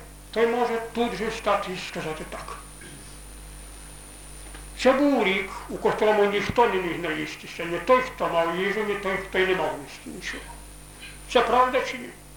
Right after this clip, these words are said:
Я питаю тих, хто був у тому році живий.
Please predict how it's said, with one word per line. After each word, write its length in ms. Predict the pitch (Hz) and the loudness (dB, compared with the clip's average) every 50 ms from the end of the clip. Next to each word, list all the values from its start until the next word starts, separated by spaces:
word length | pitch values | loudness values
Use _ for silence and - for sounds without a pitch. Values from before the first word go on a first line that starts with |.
| - - - - - - - - - - - - - - - - - - - - - - - | -20 -20 -18 -18 -18 -18 -16 -16 -16 -16 -16 -18 -18 -18 -18 -18 -18 -18 -18 -18 -10 0 4
Я 120 | 202 185 | 4 6
питаю 460 | 185 190 175 - - 202 190 190 185 | 6 4 2 2 4 6 6 6 4
тих, 260 | 190 - 220 233 233 226 | 2 2 2 2 2 2
хто 280 | - - - - 233 | 0 -8 -4 -2 0
був 240 | 226 226 233 233 190 | 0 2 2 0 0
у 40 | 165 - | 0 -2
тому 220 | - 165 165 160 160 | -4 -4 -4 -4 -4
році 280 | 165 156 156 - 190 - - | -4 -4 -6 -6 -6 -4 -2
живий. 220 | 196 185 165 156 | -2 -2 -2 -4